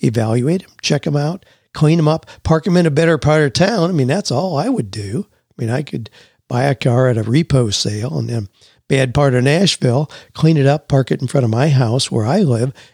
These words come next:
and, you know, make a thousand dollars without doing much of anything. So, yeah, you can do that. Now, there's some things to address here. That is,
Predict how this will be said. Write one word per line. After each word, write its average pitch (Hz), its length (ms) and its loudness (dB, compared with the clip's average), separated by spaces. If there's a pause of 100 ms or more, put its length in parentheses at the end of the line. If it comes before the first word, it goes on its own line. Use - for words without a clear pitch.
(100)
and, 110 280 -2 (200)
you - 60 -4
know, 123 60 2
make 120 200 0
a 123 60 -2
thousand 120 420 0
dollars 131 400 -2
without 127 340 -2
doing 135 240 2
much 147 220 0
of 160 80 0
anything. - 500 -4 (720)
So, 135 180 0
yeah, 139 220 2
you 175 180 4
can 143 180 2
do 170 200 4
that. - 280 -8 (380)
Now, 143 100 2
there's 185 200 0
some 208 180 0
things 262 380 0
to 185 280 0
address 135 680 -2
here. 101 320 -2 (1300)
That 170 380 -2
is, 165 340 2